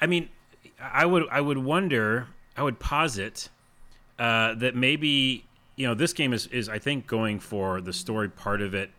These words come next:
first, and, like, the turn-based combat, it's just kind of a mechanic along with it. So I'm wondering if we gave it a chance, if further on the story would be more interesting and compelling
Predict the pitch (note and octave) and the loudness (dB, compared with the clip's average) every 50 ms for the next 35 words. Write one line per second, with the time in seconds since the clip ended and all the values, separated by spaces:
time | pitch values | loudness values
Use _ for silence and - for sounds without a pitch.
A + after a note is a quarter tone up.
0 | - _ _ - - - - A2+ D3+ F3+ F3+ - - - - A2 A2 G#2 G2+ G2 | -20 _ _ -20 -14 -6 -2 -2 0 0 -2 -6 -10 -8 -6 -4 -2 -2 -2 -4
1 | F2 - F#2+ F2+ - A#2 A2+ A2 F#2+ G2+ F#2+ - - - - - - G#2 G2+ F#2 | -4 -6 -10 -8 -4 -4 -4 -2 -2 -4 -4 -4 -8 -14 -12 -8 -6 -6 -4 -2
2 | F#2+ F#2 F#2 - - - - - - - - _ - G#2+ - - G2+ - - A#2 | -4 -4 -6 -8 -18 -20 -20 -20 -20 -20 -20 _ -8 -6 -6 -4 -6 -2 -2 -2
3 | G#2 F2+ F2 E2+ E2 - - - G#2 G#2 A2 A2+ G#2 - - - G2 G2 F#2+ F#2+ | -2 -2 -4 -8 -10 -12 -6 -2 -2 0 0 -2 -4 -6 -10 -10 -8 -6 -4 -4
4 | F2+ F2 F2 F2 F#2 G#2+ C#3 F#3 G3 - - - - - - _ - - C3 A#2+ | -6 -6 -8 -8 -8 -4 -2 -2 -4 -4 -8 -20 -20 -20 -20 _ -8 -4 -2 0
5 | A2+ A2+ A2+ B2 D#3 F#3 F3 C#3 A#2+ A2 G#2+ G#2 F#2 - - A#2 G#2 G2+ G2+ G2 | 2 2 2 2 2 2 2 2 2 2 0 0 -2 -4 -4 -2 0 0 -2 -2
6 | F#2+ F#2 - _ _ _ _ - _ _ _ - - - A2+ A2 G#2+ G#2 G#2+ G#2+ | -4 -8 -12 _ _ _ _ -20 _ _ _ -20 -8 -4 -2 0 0 0 -2 -4
7 | - - - G2+ F2 - - - - C3 C3+ C#3+ D#3 D3 A#2+ G#2 F#2+ G2 A2 A2 | -4 -8 -12 -10 -10 -8 -10 -8 -6 -4 -4 -2 0 0 0 0 0 -2 -4 -6
8 | - - - - - B2+ G2+ - - - A#2+ A#2+ A2 A2 G#2+ G#2+ A2+ B2 C3 B2+ | -8 -10 -10 -8 -8 -10 -10 -8 -6 -4 -2 -2 0 0 0 0 2 2 2 2
9 | A2+ G#2 G#2 G2+ G2 F#2 - - B2 A#2+ A#2+ A#2 A2 G2 G2 G#2+ G2+ G2+ G#2 G#2 | 0 0 -2 -4 -4 -8 -8 -6 -4 -2 0 0 -2 -2 -2 -4 -2 -2 0 0
10 | G2+ G#2 F2+ - A2 G#2+ - A2 F#2+ - G2 F2+ - - F2+ E2+ - B2+ C#3+ C#3 | 0 0 -2 -6 -8 -8 -8 -10 -8 -8 -8 -8 -8 -10 -10 -6 -4 -2 -2 0
11 | B2 A2 G#2+ G#2 | 0 0 -2 -2